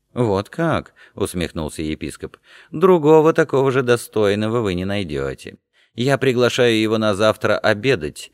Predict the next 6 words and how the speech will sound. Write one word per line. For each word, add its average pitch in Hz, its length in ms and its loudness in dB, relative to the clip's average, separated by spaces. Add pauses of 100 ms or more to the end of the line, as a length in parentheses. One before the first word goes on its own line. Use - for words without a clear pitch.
(120)
чтобы 92 380 -4
вы 95 140 0
знали 90 400 -2
цену 78 460 0
таким 82 340 -6
людям. 78 440 -4